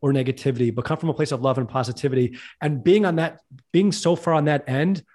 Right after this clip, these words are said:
really helped me rethink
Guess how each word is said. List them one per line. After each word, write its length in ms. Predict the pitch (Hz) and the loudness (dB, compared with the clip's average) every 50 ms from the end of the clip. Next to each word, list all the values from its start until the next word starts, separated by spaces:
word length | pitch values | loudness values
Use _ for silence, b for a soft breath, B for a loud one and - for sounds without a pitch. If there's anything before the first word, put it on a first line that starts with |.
| b b | b b
really 540 | - 127 123 139 151 185 226 240 226 196 151 | -8 -4 0 2 4 4 4 4 2 2 0
helped 480 | 117 - - - 160 175 165 - - 143 | 0 -4 -6 -6 -6 -6 -6 -6 -6 -4
me 260 | 143 156 151 147 143 | 0 2 2 2 2
rethink 920 | 135 120 120 127 139 151 165 165 - - - - 139 139 131 123 - - | 0 -2 -2 0 2 2 2 2 0 -4 -4 -2 0 0 0 -2 -4 -10